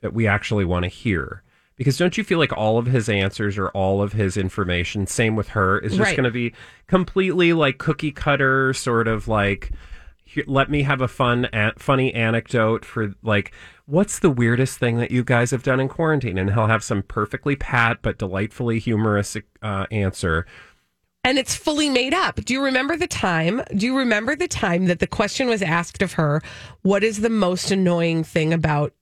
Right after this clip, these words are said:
Speaker 2: your husband?"
Speaker 1: Oh, God, I
Speaker 2: Which,
Speaker 1: do.
Speaker 2: how easy would that be to answer, right? Like, I could
Speaker 1: Yeah.
Speaker 2: answer that really quickly.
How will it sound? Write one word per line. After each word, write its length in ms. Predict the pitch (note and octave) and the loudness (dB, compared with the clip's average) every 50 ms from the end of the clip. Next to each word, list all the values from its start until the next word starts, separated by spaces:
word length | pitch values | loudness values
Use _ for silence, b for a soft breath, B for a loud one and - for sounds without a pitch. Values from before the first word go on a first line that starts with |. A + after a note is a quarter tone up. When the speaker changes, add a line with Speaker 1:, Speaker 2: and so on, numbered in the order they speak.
| _ | _
Speaker 2:
your 100 | - D#3+ | 0 0
husband?" 560 | D3 C#3+ E3+ D#3 C#3+ C#3+ - G2+ - - - - | 2 2 2 2 2 0 -2 -4 -4 -4 -2 0
Speaker 1:
Oh, 60 | A#2+ | 0
God, 320 | G#2+ - A#2 G2+ G2 G2 - | 2 4 4 4 4 2 2
I 120 | - B2 B2 | 0 2 2
Speaker 2:
Which, 120 | - B2 C3+ | 2 4 4
Speaker 1:
do. 340 | D3 C#3+ C3+ A#2 A2 G#2+ | 4 4 4 4 2 2
Speaker 2:
how 280 | A2 A2+ - - C#4 E4 - | 0 0 0 0 -2 -2 -4
easy 400 | - C4+ C#4 D4 C#4 C#4 C#4+ C#4 | -4 -2 -2 -2 -2 -2 -2 -2
would 140 | C4 B3+ G#3 | -2 0 0
that 200 | A3+ G#3+ G#3 - | 0 0 0 -2
be 140 | G#3 G3 | -2 -2
to 60 | F#3 F3+ | -2 -2
answer, 520 | D#3 E3+ F3 E3 D3+ - - C#3 - - - | -2 -2 -2 -2 -2 -2 -4 -4 -4 -6 -6
right? 240 | - F#3 F#3 G3+ A3 | -2 -2 0 0 0
Like, 160 | A#3+ A#3+ G#3+ | 0 0 0
I 120 | A3 G#3 G#3 | 0 0 0
could 160 | - - A#3 | 0 0 0
Speaker 1:
Yeah. 60 | A3 | 0
Speaker 2:
answer 240 | A3 G#3+ - B3 G#3+ | 0 0 -2 -2 0
that 260 | G3 G3 F3+ D#3 - | 0 0 0 0 -2
really 320 | D#3 E3+ F3 F3 E3+ F3+ F3 | -2 -2 -2 0 0 -2 -2
quickly. 480 | - - F#3+ - - C#3 - - - | 0 -2 -2 -2 -2 -4 -8 -8 -10